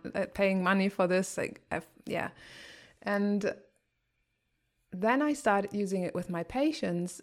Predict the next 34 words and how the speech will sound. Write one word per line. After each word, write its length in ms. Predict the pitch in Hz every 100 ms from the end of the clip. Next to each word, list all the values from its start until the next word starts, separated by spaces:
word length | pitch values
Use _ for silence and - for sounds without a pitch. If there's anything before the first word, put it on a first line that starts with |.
| -
and 200 | 190 -
especially 1000 | 190 - - 285 285 269 226 214 208 202 202
with, 500 | 196 190 185 - - 185
I 100 | 185
had 200 | 180 175 -
two 200 | 269 262
patients 580 | 254 214 208 190 175 - -
after 300 | 175 - 170
a 60 |
stroke, 600 | 160 - 160 196 262 - - _ _ _ _ _ _ _ _ _ -
and 500 | 190 196 185 180 170 -
I'd 180 | 190 180
worked 280 | 262 302
with 120 | 247 196
them 160 | 180
for 160 | - 170
quite 260 | - 180
a 60 | 180
while, 220 | 185 185
so 140 | 180 180
I 80 |
knew 420 | 180 208 214 208 190
how 220 | 175 170
they, 200 | 170 170 - _ -
because 280 | 254 247 -
speech 260 | 285 285
therapists 440 | 254 226 214 - -
work 300 | 196 185 -
with 180 | 185 - -
images 400 | 196 185 160 160
a 60 | 160
lot, 340 | 165 - - -
but 140 | 185
it's 260 | 196 196